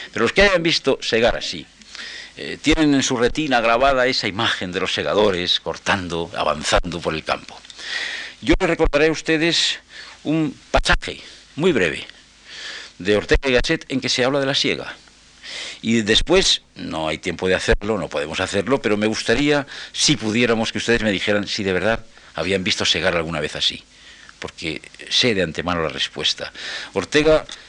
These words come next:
eh, vio así ese momento de la siega que muchos de ustedes están recordando ahora. Tierra de campos, mieses, mieses maduras, por todos lados oro cereal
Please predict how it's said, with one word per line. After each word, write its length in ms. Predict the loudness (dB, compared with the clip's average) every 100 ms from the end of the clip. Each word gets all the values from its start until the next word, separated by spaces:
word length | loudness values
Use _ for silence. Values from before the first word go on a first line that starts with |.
| -10
eh, 320 | -2 2 2 2
vio 240 | 2 4
así 300 | 2 0 -2 -10 -4
ese 240 | 0 2
momento 300 | 2 0 2
de 60 | 4
la 100 | 4
siega 260 | 4 4 2
que 100 | 2
muchos 220 | -2 -2
de 60 | 0
ustedes 200 | 2 2
están 160 | 2
recordando 600 | 0 -2 -2 0 -2 -2 -4
ahora. 260 | -4 -8 -10 -18 -20 -20 -14 -10 -8 -8 -10 -10
Tierra 260 | 0 2 2
de 120 | 2
campos, 800 | 2 0 -2 -14 -6 -4 -2 -6 -12 -20 -20 -2
mieses, 800 | 2 2 2 0 0 2 0 -6
mieses 560 | -2 2 2 0 -2 0
maduras, 640 | -2 -2 -6 -4 -4 -4 -10 -18 -20 -20 -12 -2
por 220 | 0 2
todos 300 | 2 2 2
lados 560 | 2 2 -2 -2 -4 -8 -20 -2
oro 260 | 2 4 2
cereal 600 | 0 4 4 4 0